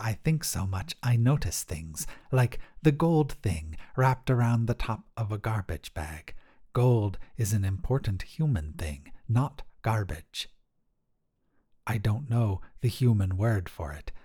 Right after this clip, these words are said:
but I've seen photos of humans wearing things like this around their neck. Not tightly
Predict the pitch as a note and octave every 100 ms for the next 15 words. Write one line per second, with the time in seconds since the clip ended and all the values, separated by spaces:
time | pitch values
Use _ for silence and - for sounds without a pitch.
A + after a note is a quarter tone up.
0 | - - G2+ G#2 - C3 A#2+ A2 D3 B2+
1 | G2 F2+ G2+ - D3+ A2 D#2+ - - -
2 | A#2+ B2 G#2+ F2+ - C3 A#2 F#2+ G2+ F#2
3 | - A2+ - - - - A2 G#2+ G#2 G2
4 | F#2 F2+ F2+ F#2 - - - - _ _
5 | _ - - - B2+ - - - - -
6 | C3+ - G2 -